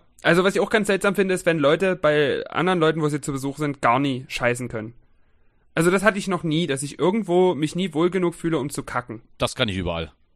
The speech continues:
Speaker 1: Also ich kann, ja, ich kann auch in der Zentrumgalerie kacken, das stört mich
Speaker 2: Natürlich.
Speaker 1: überhaupt. Wenn ich dort weiß, die Putzfrau putzt gerade genau vor meiner Tür. Naja, dafür wird sie bezahlt.
Speaker 2: Was ich zum Beispiel nie verstanden hab, also zum Beispiel bei meinem Vater war das auch so,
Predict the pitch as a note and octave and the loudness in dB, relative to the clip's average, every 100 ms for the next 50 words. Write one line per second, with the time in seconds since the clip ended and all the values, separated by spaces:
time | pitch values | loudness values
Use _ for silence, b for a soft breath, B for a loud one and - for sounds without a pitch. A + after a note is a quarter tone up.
0 | _ _ - D3 D3+ E3+ C#3+ C3 A#2 F3+ | _ _ -2 0 0 2 6 6 4 4
1 | G3 G3 E3 E3 D#3+ E3+ D3 C#3 C#3 - | 4 4 0 -2 -2 2 2 2 -2 -4
2 | B2+ C3+ B2+ B2 - D3+ D3+ C#3+ C3 C#3 | -4 -4 -6 -8 -4 -2 -2 -4 -2 2
3 | C3+ B2 D3 D#3 - E3+ F3+ F#3+ F#3 - | 4 4 0 0 0 2 4 4 2 0
4 | G3 - F3 F#3+ F3 - E3 D#3 D3+ D3+ | 0 2 2 2 -4 -2 -2 -2 0 0
5 | - F3 D#3 D#3 C#3+ C3 C#3+ b b b | 0 -2 0 -2 -4 -6 -6 b b b
6 | b b b D3+ F3 G#3+ G3+ F#3+ F#3+ F#3+ | b b b 2 4 4 2 0 0 -4
7 | F3 G3 F#3+ F#3 _ _ B B B - | -4 2 2 0 _ _ B B B -4
8 | - G3 - G3 - C#3+ F3 G3 - D3 | -4 -4 2 2 2 -2 -4 -4 0 -2
9 | - C#3 - - C3+ B2 B2 C3+ C#3 B2 | 0 -2 -2 0 -2 -2 -2 -2 0 0
10 | B2 B2 A#2+ A2 A2 E3 C3+ B2+ B2 D#3 | 0 0 -4 -6 -6 -4 -2 -4 -4 -6
11 | - E3+ | -2 -2